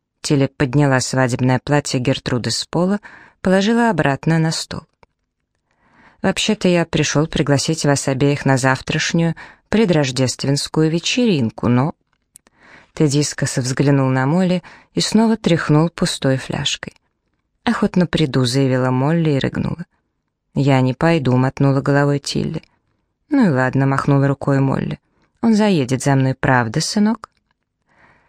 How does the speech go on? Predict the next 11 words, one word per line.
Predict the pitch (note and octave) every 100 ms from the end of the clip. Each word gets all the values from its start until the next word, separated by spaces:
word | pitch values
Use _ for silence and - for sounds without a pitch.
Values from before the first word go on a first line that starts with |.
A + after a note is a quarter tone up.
| _ _ -
Тедди | A#3+ G#3+ G#3
в |
самом | - G3 F3+ F3
деле | E3+ A3 G#3
заехал | C#3 D3 D3 - C#3+
за | B2+ C#3+
Молли | D3 F3+ G#3 F3
и | D#3
привез | - C#3 C#3 D3+
Тилли | - C#3+ C3 B2
розы. | - - -